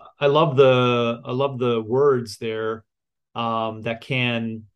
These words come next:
you know, uh, and I'm just giving it, giving it, uh, giving it energy or,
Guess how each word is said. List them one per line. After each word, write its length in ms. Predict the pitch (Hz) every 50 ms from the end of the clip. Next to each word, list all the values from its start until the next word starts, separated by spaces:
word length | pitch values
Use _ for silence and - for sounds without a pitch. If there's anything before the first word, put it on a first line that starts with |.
| _ _ _ _ _ _ _ _ _ _ _ _ _ _ _ _ _ _
you 140 | 123 123 117
know, 320 | 117 113 110 113 123 - _ -
uh, 240 | - - - - - -
and 100 | 139 143
I'm 100 | 143 143
just 140 | - 151 -
giving 260 | - 160 151 156 147 139
it, 220 | 139 127 131 135 120
giving 260 | 151 139 143 139 131
it, 200 | 127 123 123 -
uh, 300 | 131 120 120 117 113 113 - _ _ _ _ _ _ _ _
giving 220 | - 151 135 139 127
it 100 | 120 117 -
energy 680 | 127 139 143 143 139 117 120 123 120 120 120 117 - _ _ _ _ _ _ _ _ _ _ _ _ _ _ _ _ _ _
or, 540 | 160 139 139 131 127 127 120 120 113 101